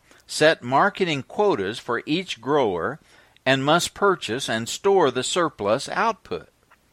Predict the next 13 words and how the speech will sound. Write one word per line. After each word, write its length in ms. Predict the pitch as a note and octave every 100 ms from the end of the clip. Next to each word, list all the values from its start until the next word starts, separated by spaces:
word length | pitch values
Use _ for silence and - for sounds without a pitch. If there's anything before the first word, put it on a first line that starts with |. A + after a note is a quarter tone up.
| _ _ _ _
Bananas 540 | A2 B2 C#3+ D#3 D#3+ A2
begin 360 | B2+ C3+ C3+
rotting 600 | G#2+ A#2 A#2+ B2 C3+ C#3+
by 240 | A2+ F#2+ G2+
the 120 | G2
ton 520 | - - D3+ A#2+ G2
in 220 | A2+ A2
warehouses, 920 | B2 E3+ E3 G2 D2+ B1 - - - - _ _ _ _
yet 220 | B2+ D#3
the 80 | D3+
price 480 | - E3+ E3 D#3+ -
remains 680 | D#3 A#2+ F#2 F#2 G2+ A#2 - -
inflexible. 920 | B2+ C3 - G3 G#3+ - - C2+